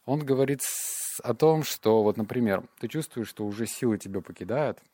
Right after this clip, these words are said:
а вечер-то не закончен, беседа-то идёт, можно как бы свалить и сказать, что я болен,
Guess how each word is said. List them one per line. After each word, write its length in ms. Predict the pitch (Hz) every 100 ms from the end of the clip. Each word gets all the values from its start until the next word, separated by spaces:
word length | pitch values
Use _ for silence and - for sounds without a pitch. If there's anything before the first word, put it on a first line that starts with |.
| _ _ _ _ _ _ _ _ -
а 340 | 95 92 90 -
вечер-то 400 | 110 - _ 95
не 100 | 87
закончен, 520 | 90 131 139 - -
беседа-то 680 | 98 98 - 107 _ - 92
идёт, 320 | 92 143 - - - -
можно 320 | 117 123 117
как 160 | 110 107
бы 200 | 101 98
свалить 480 | - 110 156 175 - _ -
и 80 |
сказать, 560 | 90 - 90 92 82 - _ _
что 440 | - - 90 85
я 180 | 87 90
болен, 380 | 90 90 82